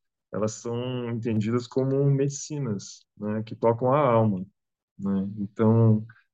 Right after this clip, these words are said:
e daí a minha orientação, que o Chaitanya Tree, que é esse mestre, falou assim, ó,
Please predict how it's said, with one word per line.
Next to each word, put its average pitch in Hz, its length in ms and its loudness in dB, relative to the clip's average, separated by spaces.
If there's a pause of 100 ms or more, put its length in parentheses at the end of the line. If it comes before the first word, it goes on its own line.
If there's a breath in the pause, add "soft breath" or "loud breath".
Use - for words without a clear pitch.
e 123 80 4
daí 120 260 4
a 156 40 2
minha 151 140 2
orientação, 113 640 -2
que 107 160 -12
o 101 420 -8 (160)
Chaitanya 107 520 0
Tree, 104 280 -4
que 104 120 -6
é 98 60 0
esse 98 220 -6
mestre, 101 680 0 (120)
falou 113 360 2
assim, 110 200 -6
ó, 90 60 -12